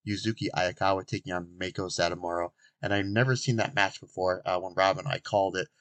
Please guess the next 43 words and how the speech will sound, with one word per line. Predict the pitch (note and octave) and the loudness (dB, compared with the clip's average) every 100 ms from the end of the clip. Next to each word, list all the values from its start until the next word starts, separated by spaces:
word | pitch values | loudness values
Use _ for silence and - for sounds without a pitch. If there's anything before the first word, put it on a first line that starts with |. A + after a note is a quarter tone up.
| _ | _
that | - | -2
was | G2 | -2
the | G#2 | -2
first | - G#2+ - | 0 0 0
time | G2 | -2
I've | F2+ F#2 | -2 -2
seen | G#2+ G2 | -4 -2
that | - | 0
match | G2 F#2+ - | 0 0 -2
as | F#2+ F#2 | -4 -2
a | F2+ | -2
whole. | G2 F#2 F#2 - | 0 0 0 0
And, | F#2+ F#2 F#2 | -2 -2 2
uh, | F2+ F2+ E2+ | 4 4 2
if | G2+ | -6
you | G#2+ A2+ | 0 2
like | A2 G#2 | 2 0
brutal | - A2 A#2 A#2 | 0 2 4 4
striking, | A2 - A2+ A2 G2+ G2+ F#2+ - | 2 -2 4 4 2 -6 -8 -2
easy | A#2 A#2+ A2+ A#2+ | 2 4 2 0
storytelling, | A2 - A2+ G#2 G#2 - G2 F#2+ F#2+ - - _ | -2 2 2 4 2 0 0 0 -4 -10 -20 _
and | F#2+ | -6
just | F#2+ F2 - - | -4 -6 -8 -4
hard-hitting, | A#2 A2+ A2 G#2+ A2 G#2 G2+ G2+ - | 2 2 2 0 0 2 0 -2 -2
uh, | F#2+ F#2 F#2 F2+ | 2 4 2 2
action, | F#2+ G2 G2 F#2 | 0 0 -4 0
that | G2 - | 0 2
match | G2+ F#2 | -2 -2
is | F#2 | -8
for | - F2+ | -10 -6
you. | F#2 F#2 _ _ _ - | -4 -6 _ _ _ -2
Had | G2 G2 | 0 0
an | - | 2
absolute | F#2+ F#2+ - A2 G#2 | 2 0 -2 -4 -2
blast | A2 E2+ E2+ F#2 G2 - - - | -4 0 4 4 2 -4 -12 -8
calling | - G2 F#2 | -2 0 0
that | F#2 F2+ | -4 0
match. | F#2+ G2+ - _ _ _ - | 2 0 -4 _ _ _ 0
Also, | A#2 B2 - A2+ G#2+ | 2 4 4 6 6
uh, | G#2 | 4
this | G2+ G2 | 2 -4
past | - G2+ - | 2 2 0
week, | G2+ | -6